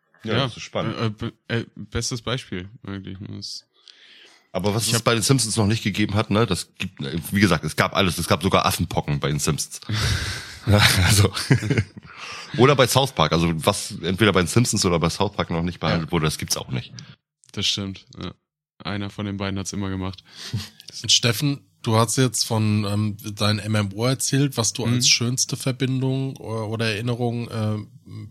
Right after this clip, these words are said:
Speaker 3: damit verbindest. Und was war bei dir so das, die schlechte Erfahrung?
Speaker 2: Ja, hier kommt sogar noch mal der Twist. Achtung, ein, ein Plot-Twist.
Speaker 1: Dö, dö, dö.
Speaker 2: Ähm,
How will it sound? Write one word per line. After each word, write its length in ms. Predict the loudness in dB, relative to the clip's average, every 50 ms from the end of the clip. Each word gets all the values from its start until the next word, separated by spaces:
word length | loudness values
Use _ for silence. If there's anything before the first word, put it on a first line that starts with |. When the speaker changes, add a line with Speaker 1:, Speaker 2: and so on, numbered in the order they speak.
| -6
Speaker 3:
damit 320 | -4 -2 -2 -2 -2 -4 -4
verbindest. 560 | -6 -4 -4 -2 -4 -2 0 0 -2 -2 -4 -10 -20 -20 -20 -20 -20 -20 -20 -20 -20 _ _
Und 80 | -2 0
was 180 | 0 0 2
war 100 | 2 2
bei 140 | 2 2 0
dir 180 | 0 2 0 0
so 240 | 2 2 0 0 2
das, 440 | 2 2 2 2 2 0 0 -2 -4 -12 -20 _ _ _ -20 -20 -20 -20 -20 -20 _ _ -4
die 80 | 0
schlechte 400 | 0 2 2 4 4 4 4 2
Erfahrung? 580 | -2 -2 -2 0 0 0 0 2 0 -2 -2 -4 -8 -20 _ _ _ _ _ _ _ _ _ _ _
Speaker 2:
Ja, 80 | 4
hier 180 | 6 6 6 4
kommt 260 | 4 2 2 2 2
sogar 220 | 2 0 0 0 0
noch 160 | 0 0 2
mal 120 | 2 2 2
der 180 | 2 0 4
Twist. 540 | 2 2 4 4 2 2 2 -2 -2 -8 -12 -12 -10 -2
Achtung, 320 | -2 0 2 2 2 2 4
ein, 240 | 6 4 4 4
ein 240 | 4 2 2 2 4
Plot-Twist. 920 | 4 4 4 4 2 2 2 0 0 2 2 2 4 4 4 4 2 0 -4 -8 0 4
Speaker 1:
Dö, 140 | 6 6 8
dö, 140 | 6 6
dö. 100 | 6 6 6 6 6
Speaker 2:
Ähm, 240 | 6 4 2 -2 -4